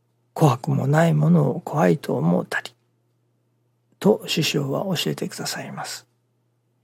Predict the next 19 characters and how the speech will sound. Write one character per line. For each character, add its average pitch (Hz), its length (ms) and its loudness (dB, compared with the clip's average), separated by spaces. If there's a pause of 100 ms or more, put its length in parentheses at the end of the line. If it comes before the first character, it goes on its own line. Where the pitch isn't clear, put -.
(140)
い 165 80 4
わ 135 60 2
ば、 131 200 -2 (440)
難 151 280 8
儀 143 120 0
で 160 100 2
も 147 160 4
な 147 220 2
い 170 40 2
も 175 180 4
の 185 200 4
を 175 80 -2
難 160 280 2
儀 170 120 -2
と 151 220 -2
思 165 240 2
う - 60 -6
た - 160 -8
り、 - 160 -18